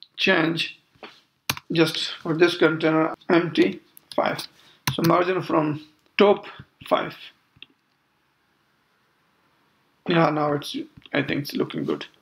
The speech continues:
So we are good here. So I don't understand why this brand is empty. Let's see. It shouldn't be empty in our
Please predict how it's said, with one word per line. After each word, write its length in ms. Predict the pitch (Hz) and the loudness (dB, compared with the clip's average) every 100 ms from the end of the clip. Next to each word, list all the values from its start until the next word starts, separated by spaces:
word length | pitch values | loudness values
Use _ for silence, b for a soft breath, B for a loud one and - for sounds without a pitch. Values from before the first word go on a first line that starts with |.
| _ _ - | _ _ -8
So 240 | - 196 | 2 2
we 220 | 170 202 | 4 4
are 140 | 214 202 | 4 4
good 180 | 185 170 | 2 4
here. 380 | 165 170 196 208 | 4 4 4 0
So 260 | - 156 | -2 0
I 140 | 165 160 | 2 4
don't 320 | 165 170 165 | 4 2 0
understand 520 | 170 160 - 180 165 | -2 -2 -2 -2 4
why 380 | 170 180 175 175 | 4 6 6 6
this 480 | 147 160 - - - | 6 4 2 -6 -6
brand 480 | 165 170 202 196 | 0 4 4 0
is 420 | - - 160 151 - | -2 2 2 2 -2
empty. 560 | 175 170 160 165 170 | -2 -2 4 8 8
Let's 260 | 156 151 - | 8 2 0
see. 640 | - - 202 180 185 - _ _ _ _ _ _ _ _ - _ _ _ - | -2 2 6 8 6 2 _ _ _ _ _ _ _ _ -20 _ _ _ -10
It 120 | 170 | -2
shouldn't 320 | - 165 180 160 | 2 2 2 4
be 160 | 165 | 4
empty 640 | 165 160 147 156 160 - - _ _ _ - - - | 4 -2 2 4 4 2 -10 _ _ _ -18 -14 -2
in 240 | 160 165 | 2 2
our 720 | - 151 156 165 147 131 - | 2 0 0 2 2 2 0